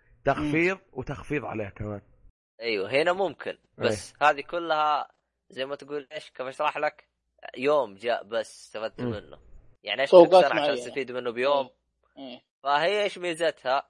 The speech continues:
Speaker 3: خذ لك شهر وش اسمه؟ و-، ويعني سوي اللي تبغى. أما إنك تاخذها سنة،
Speaker 1: و-،
Speaker 3: جدًا غبية.
Speaker 1: وكمان خذها بشهر، يعني عارف إن ألعاب زي الثلاثة شهور، نهاية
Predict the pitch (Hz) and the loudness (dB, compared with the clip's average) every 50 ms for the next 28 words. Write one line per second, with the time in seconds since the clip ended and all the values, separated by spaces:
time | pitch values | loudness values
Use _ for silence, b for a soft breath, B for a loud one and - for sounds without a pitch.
0 | _ _ _ _ - 170 196 202 196 190 175 - - - 202 202 180 196 220 226 | _ _ _ _ -2 0 0 0 0 -2 -4 -4 -4 -2 -2 0 2 0 0 -2
1 | - - _ _ _ _ _ _ _ - 127 135 - - 139 - - - 82 80 | -4 -8 _ _ _ _ _ _ _ -14 -14 -14 -10 -10 -12 -12 -12 -18 -20 -20
2 | 95 - _ _ _ _ _ _ _ _ _ 92 95 95 98 95 95 98 95 90 | -20 -20 _ _ _ _ _ _ _ _ _ -20 -16 -14 -12 -10 -10 -10 -10 -10
3 | 90 85 - 95 101 107 117 120 113 117 127 127 - - 151 151 139 131 120 - | -10 -12 -10 -8 -8 -4 -2 0 0 -2 -2 -6 -6 -4 -4 -4 -4 -6 -8 -12
4 | 104 98 85 78 76 - - _ _ _ _ _ _ _ - 113 123 143 151 - | -12 -12 -12 -12 -14 -16 -16 _ _ _ _ _ _ _ -8 -6 -2 -2 -2 0
5 | - 165 156 - 190 185 165 147 - 185 196 214 220 160 - - 151 160 - - | 0 0 0 0 0 -2 -2 -2 -2 -2 -2 0 0 -2 -2 -6 -10 -10 -8 -8
6 | 127 113 107 117 - - 180 185 175 147 - 196 185 185 160 - - - 175 160 | -8 -2 -2 2 6 10 12 12 12 10 8 4 4 4 2 0 -2 -4 -2 0
7 | 156 156 147 131 127 131 135 139 135 - - - 113 135 156 160 131 123 131 127 | 0 0 0 -2 -4 -6 -6 -6 -8 -10 -8 -4 -2 0 0 0 -2 -4 -8 -8
8 | 117 110 113 127 127 107 107 123 120 113 - - - 135 135 113 123 - - 135 | -6 -4 -2 -2 -2 -2 -4 -6 -6 -6 -6 -6 -4 -4 -4 -4 -8 -10 -6 -4
9 | 135 135 - - - 107 113 113 113 110 123 127 120 | -2 -2 -2 -4 -6 -10 -8 -8 -8 -4 -4 -4 -4